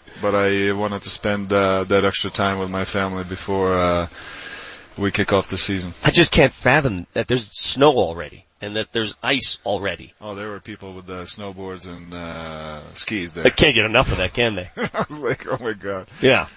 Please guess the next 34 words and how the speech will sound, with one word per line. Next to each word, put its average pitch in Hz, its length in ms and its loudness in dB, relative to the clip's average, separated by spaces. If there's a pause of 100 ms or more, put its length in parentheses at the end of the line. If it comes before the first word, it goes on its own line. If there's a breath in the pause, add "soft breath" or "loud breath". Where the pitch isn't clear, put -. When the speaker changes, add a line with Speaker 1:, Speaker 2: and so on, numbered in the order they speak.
(100)
Speaker 2:
those 127 220 4
are - 20 -4
the 120 80 0
Speaker 1:
Pretty 127 140 2
Speaker 2:
people 113 80 2
Speaker 1:
nuts. 101 160 -2
Speaker 2:
that 107 40 -2
love 117 140 2
it. 101 180 -6
Uh, 147 200 6
well, 165 180 6
I 160 160 4
understand 151 400 -2
why 120 80 -2
you're 117 240 -4
doing 107 220 -10
this 107 140 -10
because, 117 440 -6
uh, 107 80 2
your 113 240 -2
days 127 340 0
are 117 60 -8
done 135 320 2
now 113 160 -2
in 113 80 -4
terms 117 260 -4
of 117 80 -4
fun 135 280 -2
times. 107 320 -2
It's 123 160 -4
back 120 240 0
to 127 100 -4
work. 120 320 0
The 101 160 0